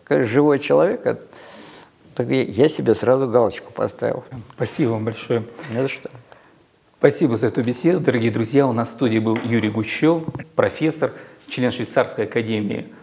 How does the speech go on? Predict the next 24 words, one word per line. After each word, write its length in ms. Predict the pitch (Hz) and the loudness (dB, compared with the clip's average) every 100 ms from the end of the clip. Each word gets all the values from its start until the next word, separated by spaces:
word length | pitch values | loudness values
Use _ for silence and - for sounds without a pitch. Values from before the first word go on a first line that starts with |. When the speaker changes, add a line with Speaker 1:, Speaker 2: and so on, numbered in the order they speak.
| - | -12
Speaker 2:
антистарения. 840 | 110 98 107 - 110 165 151 120 120 - - - - | -8 -6 0 4 4 2 -2 -4 -8 -18 -20 -20 -14
Мы 240 | 120 127 165 | -6 -4 -2
беседовали 420 | 120 156 135 113 | 0 0 0 0
на 140 | 113 | -2
тему 380 | 110 147 131 113 - - - _ _ _ _ _ _ _ _ _ - - | 0 0 2 -2 -6 -20 -20 _ _ _ _ _ _ _ _ _ -20 -4
не 100 | 143 | -2
только 420 | 135 180 - 120 - - | 0 0 0 -4 -4 0
долголетия, 720 | 117 107 117 175 - 123 113 - - _ | 0 2 0 0 -2 -4 -4 -12 -20 _
не 140 | 113 | -6
только 340 | 113 143 135 - | -2 -2 -2 -6
того, 380 | 123 120 123 - - _ _ - | -6 -4 -4 -6 -20 _ _ -2
как 260 | 147 117 | -2 -2
прожить 300 | 120 107 107 | -6 -4 -2
долго, 320 | 117 107 - | -2 -2 -4
но 100 | 117 | -8
как 380 | 110 120 - - - _ - | -2 -2 -4 -14 -20 _ -6
прожить 420 | 113 117 110 - - _ _ _ _ _ _ _ | -4 -4 -8 -12 -20 _ _ _ _ _ _ _
качественно, 540 | - 120 - - - 147 - _ _ _ - - - | -4 -4 -4 -12 -14 -18 -20 _ _ _ -20 -20 -6
как 260 | 123 - | -6 -4
прожить 500 | 120 107 107 123 - - | -6 -6 -4 -6 -8 -18
здоровой 640 | - 117 131 139 113 - | -4 0 2 0 -2 -6
жизнью 480 | 104 120 127 117 110 - - | -6 -4 -4 -6 -8 -14 -6
во 160 | 123 110 | -4 -2
всех 440 | - 135 135 | -4 -4 -6